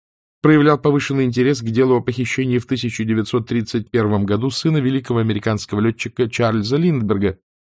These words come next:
выписывал по этому вопросу газеты из Буэнос-Айреса на английском, немецком и испанском языках.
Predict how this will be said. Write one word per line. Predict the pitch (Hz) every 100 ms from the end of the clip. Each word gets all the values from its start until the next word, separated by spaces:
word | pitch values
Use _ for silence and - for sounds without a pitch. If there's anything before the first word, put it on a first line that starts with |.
| _ -
выписывал | 147 208 202 190 196
по | -
этому | 123 120 117
вопросу | 107 104 143 - 143
газеты | 127 107 104 104 117
из | 95
Буэнос-Айреса | 107 101 95 - 98 104 143 - 147
на | 113
английском, | 98 92 95 90 143
немецком | 165 127 95 - 139
и | 160 185
испанском | - 104 98 - 123
языках. | 120 113 113 87 85